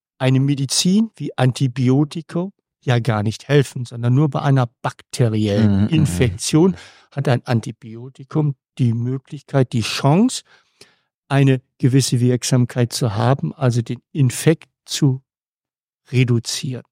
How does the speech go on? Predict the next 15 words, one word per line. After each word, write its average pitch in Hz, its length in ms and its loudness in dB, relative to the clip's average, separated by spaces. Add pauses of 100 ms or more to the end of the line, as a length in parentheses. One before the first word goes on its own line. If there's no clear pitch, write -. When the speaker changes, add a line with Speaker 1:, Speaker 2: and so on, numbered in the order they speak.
(340)
Speaker 1:
Das 117 200 2
ist - 180 -2
bei 123 120 0
einer 120 280 2
Viruserkrankung 160 1400 0 (260)
ja 135 140 -2
nicht 135 320 0
der 120 140 -6
Fall, - 280 -20 (400)
so 131 220 2
dass 139 380 0
wir 127 160 2
hier 156 500 -2 (380)
auch 139 380 0 (640)
den 131 160 2